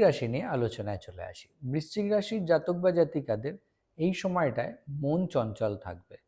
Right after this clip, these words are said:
আপনারা শারীরিক দিক থেকেও এই সময়টায়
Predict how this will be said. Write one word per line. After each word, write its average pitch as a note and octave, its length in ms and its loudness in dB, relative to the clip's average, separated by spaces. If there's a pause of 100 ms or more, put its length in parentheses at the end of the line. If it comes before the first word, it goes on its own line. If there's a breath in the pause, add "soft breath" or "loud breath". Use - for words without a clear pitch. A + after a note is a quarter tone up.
(440)
আপনারা C#3 460 4 (380)
শারীরিক E3+ 640 2
দিক G3 240 -2
থেকেও C3+ 320 -2 (220)
এই C#3+ 180 0
সময়টায় C#3 640 -2